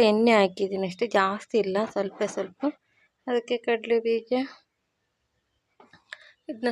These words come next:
ಸ್ವಲ್ಪ ಚೆನ್ನಾಗಿ ಹುರಿಬೇಕು. ಕಡಲೆ ಬೀಜ ಸ್ವಲ್ಪ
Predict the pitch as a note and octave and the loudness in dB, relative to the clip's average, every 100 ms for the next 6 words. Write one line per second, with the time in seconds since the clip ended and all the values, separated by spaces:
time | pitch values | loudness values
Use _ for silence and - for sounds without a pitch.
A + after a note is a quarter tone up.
0 | A3+ A3+ A3 - - _ _ _ - A#3 | 0 0 0 -4 -10 _ _ _ -2 0
1 | A3+ A#3 A3 G#3+ G#3 F#3+ F#3 E3+ G#3+ G3 | 2 0 0 0 2 0 -2 -4 -2 0
2 | G3+ G3+ F#3+ G#3 A3+ - - _ _ - | 0 0 -2 0 -2 -4 -12 _ _ -20
3 | - - - _ _ - - _ _ _ | -20 -20 -20 _ _ -20 -20 _ _ _
4 | _ _ _ - _ _ _ _ _ _ | _ _ _ -20 _ _ _ _ _ _
5 | _ _ _ _ _ - B3 A3+ | _ _ _ _ _ -4 -2 0